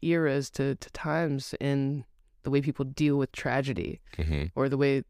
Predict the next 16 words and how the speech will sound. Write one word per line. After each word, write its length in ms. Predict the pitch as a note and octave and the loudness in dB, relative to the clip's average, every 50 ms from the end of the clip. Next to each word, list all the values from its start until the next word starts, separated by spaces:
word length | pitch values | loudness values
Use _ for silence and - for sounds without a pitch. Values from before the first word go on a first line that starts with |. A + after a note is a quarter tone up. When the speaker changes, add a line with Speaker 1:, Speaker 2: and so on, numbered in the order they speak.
| _ _ | _ _
Speaker 1:
the 100 | - C#3 | -6 -6
pandemic 540 | - - C#3 C3 C3 B2+ C3+ C3+ C3+ C3 - | -2 0 2 2 2 2 2 2 0 -2 -2
has 160 | - C3 B2 | -2 -2 -2
shifted 500 | - - - C#3+ C#3+ - - B2+ - - | -2 0 -2 -2 -2 -2 -4 -4 -4 -4
things. 420 | - - - - E2 D2+ - - - | -4 -6 -4 -2 -2 -2 -2 -2 -4
And 380 | B2 C3+ C3+ C3 C3 C3+ - - _ _ _ _ _ _ _ _ _ _ _ _ _ _ _ _ _ _ _ _ | -2 -2 0 -2 -2 -2 -6 -10 _ _ _ _ _ _ _ _ _ _ _ _ _ _ _ _ _ _ _ _
it's 640 | D#3+ E3 E3 D#3+ - - - - - - - - - - _ _ _ _ _ _ _ _ _ _ _ _ - _ _ - - _ _ _ _ _ _ _ _ _ - | 2 4 4 2 0 -2 -8 -12 -12 -12 -12 -14 -14 -16 _ _ _ _ _ _ _ _ _ _ _ _ -20 _ _ -20 -20 _ _ _ _ _ _ _ _ _ -14
something 680 | - - G#3+ G#3+ A3 A3+ A#3 A#3 A3+ A3 G#3 F#3 E3+ | -6 0 2 2 2 4 4 4 4 4 4 4 2
that 300 | D3+ D#3 D3+ D3 D3 C#3+ - | 2 2 2 2 2 0 0
I 140 | - C#3+ C#3+ | -2 -2 -2
hope 480 | C#3 - - E3+ E3+ E3+ - - - - _ _ - - - - - _ _ _ _ _ _ _ _ _ _ _ _ _ _ _ _ - | -4 -2 0 0 0 0 0 -4 -10 -18 _ _ -20 -20 -20 -20 -20 _ _ _ _ _ _ _ _ _ _ _ _ _ _ _ _ -2
is 120 | D#3+ D3 | -2 -2
still 380 | - - - - E3+ E3 E3+ E3 | -2 -6 -4 2 4 4 4 6
malleable, 680 | D#3+ D3+ C3+ C3 C#3+ D3+ D3+ D3+ D3 D#3 D#3 D#3 D#3 D3+ | 4 4 4 4 4 4 4 4 4 4 2 2 2 2
something 380 | - D#3 D3+ D#3 D3 C#3+ C#3+ C3+ | 0 0 0 0 0 0 0 0
that 400 | C#3 C3+ C3 C3 B2+ B2 - | 0 2 2 2 0 0 -2